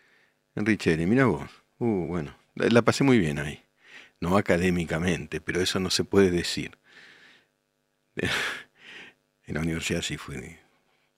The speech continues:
fui muy buen alumno, en el secundario no. Estaba pensando, buen cole, ja, ja, ja, pero turbio.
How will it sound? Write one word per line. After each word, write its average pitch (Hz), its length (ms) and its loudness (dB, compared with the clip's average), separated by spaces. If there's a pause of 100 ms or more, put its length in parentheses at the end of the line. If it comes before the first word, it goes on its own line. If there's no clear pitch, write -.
(360)
fui - 200 -10
muy 76 100 -6
buen 76 220 -8
alumno, 71 360 -12
en 87 60 -8
el 82 100 -4
secundario 85 520 -2
no. 71 120 -12 (1700)
Estaba 131 480 10
pensando, 113 720 8 (400)
buen 117 220 8
cole, 90 340 8
ja, 101 200 6
ja, 101 200 6
ja, 110 200 6
pero 90 260 2
turbio. 76 460 2